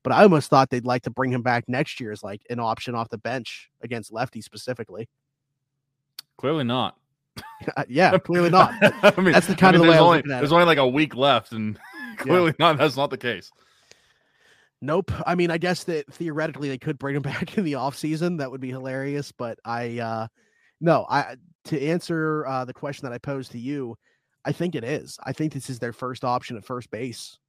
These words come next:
Speaker 1: for next year. I think they wanna spend, like, all off season and then spring training, him getting reps at first base and see if they can make that work.
Speaker 2: Well, hey, the Pirates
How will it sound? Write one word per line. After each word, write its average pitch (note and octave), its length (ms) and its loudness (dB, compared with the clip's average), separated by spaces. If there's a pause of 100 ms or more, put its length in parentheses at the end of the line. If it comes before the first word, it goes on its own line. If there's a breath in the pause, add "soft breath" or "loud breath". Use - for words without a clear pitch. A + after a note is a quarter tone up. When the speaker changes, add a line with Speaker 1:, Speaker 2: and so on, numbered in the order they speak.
(400)
Speaker 1:
for B2+ 100 -6
next B2 320 -6
year. B2 280 -8 (400)
I A2 80 -6
think A2+ 200 -6
they A#2+ 80 -6
wanna A#2 180 -6
spend, A#2+ 480 -6
like, G#2+ 240 -10
all B2 380 0
off B2 260 0
season C3+ 600 -6 (420)
and A2 160 -8
then A2+ 380 -4
spring C3+ 300 -4
training, C3 480 -2
him A#2+ 220 -6
getting A#2 240 -4
reps A#2 220 -4
at G#2+ 80 -10
first A#2+ 240 -8
base B2+ 260 -6
and - 80 -16
see A2+ 100 -10
if G#2+ 60 -8
they G#2+ 100 -6
can A2 120 -8
make G#2 160 -8
that F#2+ 180 -6
work. F#2 240 -12 (1300)
Speaker 2:
Well, A2 140 -8
hey, A#2 260 -2 (760)
the A2+ 80 -6
Pirates D#3+ 580 2